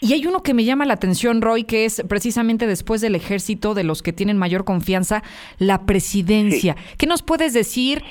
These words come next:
Speaker 2: Mira.
Speaker 1: la presidencia de López Obrador a la presidencia de Enrique Peña Nieto en cuanto a números?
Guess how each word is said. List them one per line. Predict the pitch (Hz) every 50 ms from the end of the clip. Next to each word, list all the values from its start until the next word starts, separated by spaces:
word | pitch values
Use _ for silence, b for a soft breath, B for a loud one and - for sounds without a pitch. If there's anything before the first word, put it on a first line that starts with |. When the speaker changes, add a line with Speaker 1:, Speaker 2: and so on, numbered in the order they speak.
| B B B
Speaker 2:
Mira. | - 202 220
Speaker 1:
la | 214 202
presidencia | 220 220 - - 220 240 262 262 - - 269
de | 233 214
López | 214 220 220 233 233 -
Obrador | 208 180 175 165 165 180 190 226 240 -
a | - 208
la | 190 175 165
presidencia | - 185 170 - 202 185 214 220 214 - 226
de | 208 185
Enrique | 190 185 196 208 190 214 202
Peña | - 196 185 180 180
Nieto | 185 190 196 190 - 208
en | 196
cuanto | 175 180 165 165 160 170
a |
números? | 175 185 180 165 156 139 147 - - -